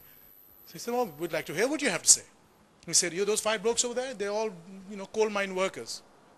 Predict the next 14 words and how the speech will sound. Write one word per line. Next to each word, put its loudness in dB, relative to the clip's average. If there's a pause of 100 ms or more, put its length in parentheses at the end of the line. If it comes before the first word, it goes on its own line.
Guy 4
in -2
the 0
middle 0
with -2
that 0 (120)
white -4
thing, -8 (360)
he -2
went -2
home -8
for -4
lunch." -2 (540)
So, 2